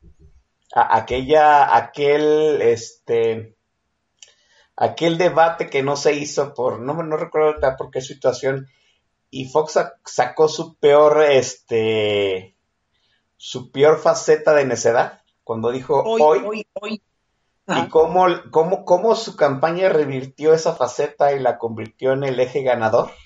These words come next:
Speaker 1: E-, el
Speaker 2: Sí.
Speaker 1: último empujón que necesitaba para, pa-, para esa diferenciación. Y, y estábamos a,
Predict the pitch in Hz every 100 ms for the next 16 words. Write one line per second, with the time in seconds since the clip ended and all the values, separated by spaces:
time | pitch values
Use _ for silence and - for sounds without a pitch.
0 | _ _ _ _ _ _ _ _ _ 117
1 | 117 127 147 - 175 170 131 123 147 147
2 | 156 143 131 117 120 127 131 143 110 113
3 | 113 110 101 95 - _ _ _ _ 120
4 | 120 - 123 151 190 185 - 127 117 113
5 | 117 - 151 - _ _ _ _ _ _
6 | _ _ _ _ _ _ _ _ _ 117
7 | 120 123 120 - 156 190 151 135 123 120